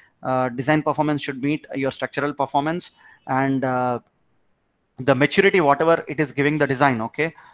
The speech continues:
optimization design, it is structurally, uh, efficient part it is giving, okay. And it's a mathematical calculation it is giving at the background, it is doing at the background, it is giving a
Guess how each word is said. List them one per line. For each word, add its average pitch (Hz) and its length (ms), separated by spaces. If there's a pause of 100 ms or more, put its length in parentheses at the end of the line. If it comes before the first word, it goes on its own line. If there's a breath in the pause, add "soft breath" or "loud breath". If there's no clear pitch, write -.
(160 loud breath)
optimization 151 540
design, 139 400 (280)
it 131 120
is 139 240 (380)
structurally, 156 760 (360)
uh, 131 220
efficient 151 540
part 123 240
it 123 100
is 123 120
giving, 110 340 (240)
okay. 160 320 (680 soft breath)
And 151 120
it's - 140
a 165 40
mathematical 156 520
calculation 143 420
it 143 120
is 135 120
giving 139 260
at 135 60
the 127 80
background, 123 500
it 131 120
is 147 80
doing 139 220
at 127 60
the 123 60
background, 120 400
it 123 80
is 113 80
giving 127 240
a 233 100